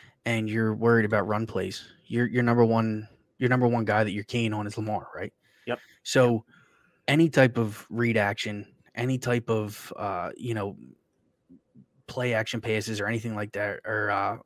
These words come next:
Speaker 1: sorry, the, the, what do, what do they call 'em now? The
Speaker 2: Uh,
Speaker 1: R P Os.
Speaker 2: R P Os.
Speaker 1: You know, any type of those things. Your spy most of the time is gonna be on Lamar.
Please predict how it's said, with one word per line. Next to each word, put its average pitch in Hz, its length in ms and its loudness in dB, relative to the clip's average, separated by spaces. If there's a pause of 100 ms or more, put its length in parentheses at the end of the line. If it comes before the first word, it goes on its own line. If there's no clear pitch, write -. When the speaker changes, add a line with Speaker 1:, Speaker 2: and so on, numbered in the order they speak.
(180)
Speaker 1:
sorry, 92 260 -8
the, 107 180 -12 (140)
the, - 140 -10 (220)
what 120 120 -6
do, 104 160 -6
what 123 120 -2
do 117 60 2
they 101 120 -4
call 92 240 -12
'em 92 80 -12
now? 90 180 -10 (540)
The - 100 -6
Speaker 2:
Uh, - 40 0
Speaker 1:
R 120 100 6
P 110 240 0
Os. 101 160 0
Speaker 2:
R 131 40 0 (160)
P 113 80 4
Os. 101 320 -2 (300)
Speaker 1:
You 127 140 0
know, 101 260 0
any 139 200 2
type 139 260 0
of 107 80 0
those 104 260 0
things. 98 380 -10 (1080)
Your 147 220 10
spy 127 640 0 (120)
most 113 320 2
of 113 80 -4
the 110 80 0
time 110 260 -2
is 104 80 -4
gonna 107 180 -6
be 104 140 -4
on 98 140 -6
Lamar. 85 360 -8